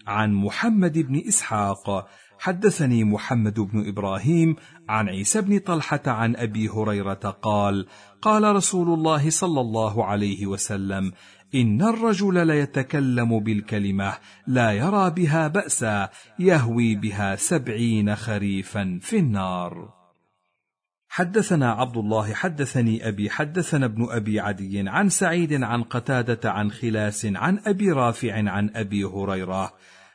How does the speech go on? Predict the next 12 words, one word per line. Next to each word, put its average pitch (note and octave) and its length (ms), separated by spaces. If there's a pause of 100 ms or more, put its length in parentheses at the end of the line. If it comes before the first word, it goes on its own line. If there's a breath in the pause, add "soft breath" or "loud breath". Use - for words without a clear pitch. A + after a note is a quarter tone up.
(120 loud breath)
أن D#3+ 140
النبي G#3+ 500
صلى F3+ 280
الله A2+ 440
عليه G#2 380
وسلم G2+ 580
قال: E3 540 (380 loud breath)
"إذا E3+ 460
أدركت B2+ 440
ركعة A2+ 520
من A#2+ 360
صلاة C#3+ 440